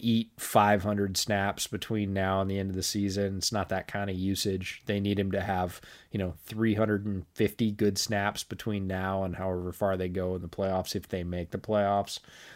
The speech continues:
Um, but they're not gonna make the playoffs without pass rush, so it's a worthy gamble. Uh, and the compensation wasn't terrible for a guy like Melvin Ingram. Um, Duvernay Tardif to the Jets is low-key good.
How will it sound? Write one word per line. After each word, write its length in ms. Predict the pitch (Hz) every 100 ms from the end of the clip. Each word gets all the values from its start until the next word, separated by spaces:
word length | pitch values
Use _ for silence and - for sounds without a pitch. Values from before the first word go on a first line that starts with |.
| - -
Um, 280 | 107 95 90
but 120 | 101
they're 140 | 113
not 200 | 120 113
gonna 140 | - 107
make 160 | 104
the 60 | 104
playoffs 420 | - 110 98 -
without 380 | 95 90 92 92
pass 320 | 104 95 -
rush, 240 | 127 127 -
so 140 | 101
it's 160 | 95 107
a 40 |
worthy 400 | 98 95 95 95
gamble. 600 | 90 92 98 101 101 - - - - -
Uh, 200 | 147 139
and 100 | 147
the 40 | 143
compensation 600 | 147 107 - 104 - 101
wasn't 240 | 92 90
terrible 360 | 98 92 92 101
for 180 | 101
a 60 | 92
guy 160 | 92 90
like 220 | 90 -
Melvin 280 | 95 90 92
Ingram. 440 | 92 92 92 92 - - - - _
Um, 640 | - 104 98 95 95 95 87
Duvernay 360 | 101 196 349 359
Tardif 360 | 294 285 262 214
to 80 | 196
the 80 |
Jets 300 | 151 151 156
is 180 | 139 120
low-key 460 | 123 120 117 127 120
good. 460 | 117 110 104 101